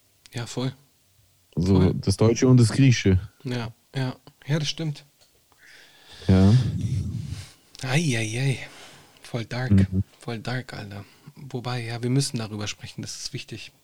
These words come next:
Speaker 1: dass wir das auch
Speaker 2: Mhm.
Speaker 1: ansprechen.
Speaker 2: Lass uns noch ein bisschen weiter über Hitler sprechen.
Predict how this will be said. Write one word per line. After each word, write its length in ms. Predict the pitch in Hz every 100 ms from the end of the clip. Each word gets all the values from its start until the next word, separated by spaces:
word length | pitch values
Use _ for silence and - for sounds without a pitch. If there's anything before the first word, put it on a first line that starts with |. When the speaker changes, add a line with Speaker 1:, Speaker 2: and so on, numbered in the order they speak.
| -
Speaker 1:
dass 180 | 110 -
wir 80 |
das 300 | 113 107 - -
auch 100 | 98
Speaker 2:
Mhm. 100 | 95
Speaker 1:
ansprechen. 520 | 104 - 208 - 110 - - _ - -
Speaker 2:
Lass 200 | 123 131
uns 120 | 139
noch 140 | 135
ein 80 | 135
bisschen 240 | 135 139 120
weiter 260 | 127 127 107
über 160 | 104
Hitler 280 | 104 113 101
sprechen. 440 | 90 92 90 92